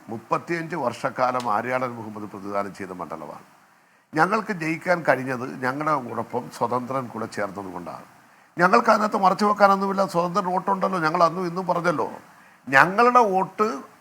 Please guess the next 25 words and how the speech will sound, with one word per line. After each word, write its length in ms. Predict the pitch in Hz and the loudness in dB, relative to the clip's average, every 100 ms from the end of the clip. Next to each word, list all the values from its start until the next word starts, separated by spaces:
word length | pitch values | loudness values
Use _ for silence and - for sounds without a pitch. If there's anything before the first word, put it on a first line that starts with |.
| - 156 | -6 0
ഞങ്ങളുടെ 260 | 160 185 185 | 2 2 2
പൊളിറ്റിക്കൽ 500 | 160 170 220 196 226 180 | -2 -2 -4 -2 2 2
വോട്ട് 260 | 151 185 220 - | 2 0 -4 -4
സ്വതന്ത്രൻ 440 | 175 170 170 175 170 160 | -2 -2 -2 -4 -2 -4
കൊണ്ടുപോകാതിരിക്കാനും 920 | 147 151 143 127 110 98 95 101 110 - - - - - 160 | -2 2 2 2 -2 0 0 0 -8 -16 -20 -20 -20 -10 4
ഞങ്ങളുടെ 400 | 165 202 240 196 | 4 4 2 2
പൊളിറ്റിക്കൽ 580 | 170 180 175 214 220 196 | 0 -4 -4 -4 -2 -2
വോട്ടിൽ 260 | 160 - 175 156 | -4 -6 -8 0
കുറവ് 240 | 147 180 180 | 2 2 0
വരുത്താതിരിക്കാനുമുള്ള 1000 | 160 165 160 143 131 135 139 135 123 147 131 | 0 2 2 0 -2 0 0 0 -4 -2 4
ജാഗ്രത 460 | 123 131 151 151 143 | 4 6 0 -2 -4
ഞങ്ങൾ 160 | 131 120 113 | -4 0 0
കാണിച്ചിട്ടുണ്ട്. 540 | 117 127 123 123 143 190 - - - _ - | 0 -4 -6 -6 -8 -12 -18 -20 -20 _ 2
സഖാവ് 420 | 160 165 160 151 | 6 8 6 2
എം 80 | 180 156 | -4 -2
സ്വരാജ് 420 | 160 156 156 156 185 - 139 | 0 6 6 6 -4 -4 -4
ഏറ്റവും 560 | - - 190 139 - - _ _ _ _ _ - | -2 -2 0 -2 -10 -20 _ _ _ _ _ -2
സ്വീകാര്യനായ 840 | 151 180 202 196 190 185 165 165 185 - - - - | 0 4 8 8 6 6 6 6 4 2 -2 -20 2
ഞങ്ങളുടെ 220 | 156 160 151 | 2 4 6
പാർട്ടി 240 | 151 147 160 | 6 4 -4
നേതാവ് 300 | 147 151 151 | 2 4 4
എന്നുള്ള 220 | 151 143 139 | 0 -4 -4
നിലയിൽ 240 | 135 139 117 | -4 -6 -4
തന്നെ 160 | 135 135 | -4 -4
മത്സരിച്ചത് 540 | 123 117 143 127 139 | -6 -8 -12 -8 -8